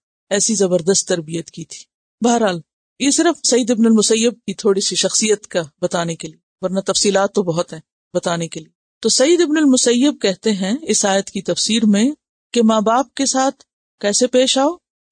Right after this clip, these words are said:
جیسے کوئی قصوروار اپنے بدخو آقا سے نرمی سے بات کرتا ہے۔ کیا مطلب اس کا؟ یعنی آپ کئی کام کرتے ہیں، مثلاً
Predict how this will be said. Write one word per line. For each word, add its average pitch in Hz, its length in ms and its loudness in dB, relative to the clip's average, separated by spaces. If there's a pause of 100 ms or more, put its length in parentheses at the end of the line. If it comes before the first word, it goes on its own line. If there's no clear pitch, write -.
جیسے 247 360 2
کوئی 285 240 2
قصوروار 220 840 0 (440)
اپنے 247 460 2
بدخو 220 640 2
آقا 247 340 0
سے 175 220 -4 (400)
نرمی 208 380 0
سے 220 140 -2
بات 170 280 -4
کرتا 165 300 -8
ہے۔ 151 40 -20 (380)
کیا 208 140 0
مطلب 208 320 -4
اس 208 140 -6
کا؟ 254 100 -14 (400)
یعنی 233 200 0
آپ 233 220 -2
کئی 254 160 0
کام 247 280 0
کرتے 185 300 -2
ہیں، 170 80 -6
مثلاً 165 300 -10